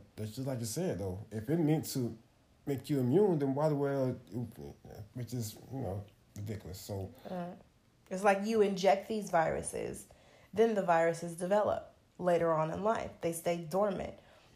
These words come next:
Speaker 2: and you continue the path. Keep in mind, there is a scheduled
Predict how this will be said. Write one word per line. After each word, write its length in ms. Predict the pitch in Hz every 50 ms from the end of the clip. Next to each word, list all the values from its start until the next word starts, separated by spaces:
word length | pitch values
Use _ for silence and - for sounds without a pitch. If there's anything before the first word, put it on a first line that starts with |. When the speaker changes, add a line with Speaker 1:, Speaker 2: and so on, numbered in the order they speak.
| _ -
Speaker 2:
and 160 | - 170 175 175
you 80 | 185 185
continue 560 | - - 196 170 - - 190 185 196 190 180
the 100 | 175 -
path. 600 | - - 208 220 240 220 190 190 202 202 - -
Keep 240 | - - 214 214 226
in 80 | 233
mind, 360 | 233 247 247 240 190 170 170 165
there 160 | 185 208 220
is 160 | 240 240 220
a 120 | 214 214
scheduled 1000 | 202 208 - - - - - - 240 247 240 220 233 254 254 254 247 240 247 240